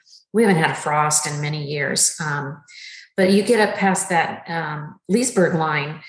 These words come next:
and you're gonna have frosts. Even in Leesburg, you can have 'em, and your lawn's most likely gonna turn brown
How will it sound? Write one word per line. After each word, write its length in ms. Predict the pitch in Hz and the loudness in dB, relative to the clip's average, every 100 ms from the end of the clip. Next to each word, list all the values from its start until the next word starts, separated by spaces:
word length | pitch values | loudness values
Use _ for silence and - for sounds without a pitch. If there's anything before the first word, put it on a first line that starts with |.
| - - - | -20 -10 0
and 140 | 180 | 4
you're 140 | 180 175 | 4 4
gonna 160 | 170 | 2
have 200 | 156 156 - | 0 -2 -2
frosts. 500 | - - - - 202 | -4 -2 -2 -2 0
Even 260 | 202 220 | 2 4
in 320 | 208 202 185 | 4 4 4
Leesburg, 440 | 180 170 - 170 185 | 2 0 -4 -6 -6
you 60 | |
can 180 | - 165 | -4 -4
have 200 | 156 151 156 | 0 -2 -2
'em, 160 | 147 | -2
and 180 | 165 165 | 0 0
your 120 | 165 | 2
lawn's 340 | 165 160 165 - 175 | 0 -2 -4 -6 -2
most 320 | 165 175 - | 0 2 2
likely 300 | 170 170 175 | 0 0 2
gonna 180 | 175 175 | 2 2
turn 240 | 175 185 175 | 2 0 2
brown 420 | 160 160 160 | -2 -2 -4